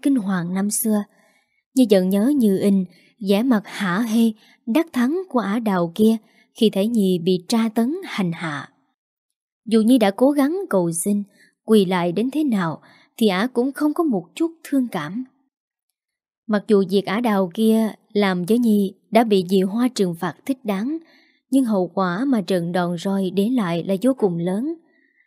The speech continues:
Vết thương trên đầu Nhi đã trở thành một vết sẹo dài. Cũng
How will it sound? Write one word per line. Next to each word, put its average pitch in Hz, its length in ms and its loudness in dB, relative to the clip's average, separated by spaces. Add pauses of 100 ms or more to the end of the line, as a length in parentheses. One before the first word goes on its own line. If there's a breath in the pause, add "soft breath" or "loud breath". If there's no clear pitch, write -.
(120)
Vết 311 160 2
thương 262 140 2
trên 240 160 -2
đầu 180 200 0
Nhi 190 320 -2
đã 208 140 -4 (100)
trở 214 180 0
thành 185 280 -4
một 175 160 -2 (120)
vết 285 140 2
sẹo 180 300 -4
dài. 170 420 -6 (500 soft breath)
Cũng 214 180 2